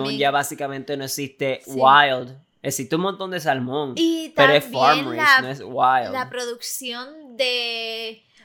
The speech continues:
Speaker 1: un, en el futuro, la comida hecha, like, en laboratorio.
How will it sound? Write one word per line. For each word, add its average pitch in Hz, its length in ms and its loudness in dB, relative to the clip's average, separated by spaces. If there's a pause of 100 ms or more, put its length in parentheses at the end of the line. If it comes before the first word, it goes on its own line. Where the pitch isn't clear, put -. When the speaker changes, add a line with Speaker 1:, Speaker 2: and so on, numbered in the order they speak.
(160)
Speaker 1:
un, 277 300 -2 (240)
en 269 140 -12
el 262 120 -6
futuro, 277 480 -8 (520)
la 240 300 -4
comida 240 500 -6 (140)
hecha, 247 480 -6 (300)
like, 226 360 -6
en 233 160 -10
laboratorio. 208 880 -8